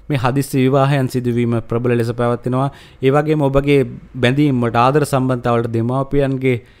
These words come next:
විරෝධය තරමකට එල්ලෙන කාලයක් මේ කාල සීමාව. ඒක නිසාවෙන්ම, ඒක නිසාම හේතුවක් වෙනවා බරද හදිස්සි තීන්දුව තීරන, හිතුවක්කාර තීන්දුව තීරන ගන්න. ඒක, ඒ වුණාට ඔබ හිතන්න වෙනවා.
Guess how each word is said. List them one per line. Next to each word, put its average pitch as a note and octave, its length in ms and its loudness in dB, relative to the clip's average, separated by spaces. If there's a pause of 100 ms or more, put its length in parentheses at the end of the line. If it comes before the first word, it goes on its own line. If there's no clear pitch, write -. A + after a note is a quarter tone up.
(180)
විරෝධය D3 640 2
තරමකට B2+ 640 -2
එල්ලෙන A#2+ 280 0
කාලයක් A2+ 500 0
මේ A2+ 180 -4
කාල A2 320 0
සීමාව. G#2+ 360 -4 (460)
ඒක B2+ 120 -4
නිසාවෙන්ම, C3+ 580 0 (1040)
ඒක D#3 180 0 (100)
නිසාම A3 380 0
හේතුවක් G3+ 340 -2
වෙනවා F#3 220 0
බරද D#3+ 200 0 (260)
හදිස්සි C#3+ 320 -4
තීන්දුව C#3 240 -4
තීරන, C3+ 260 -2
හිතුවක්කාර D3+ 640 -2
තීන්දුව D3 280 -6
තීරන D3 200 -4
ගන්න. C#3+ 140 -6 (100)
ඒක, A2+ 80 -8 (320)
ඒ D3 120 2
වුණාට E3 280 0 (720)
ඔබ A#2+ 140 -4
හිතන්න A2 480 -4
වෙනවා. G#2+ 260 -4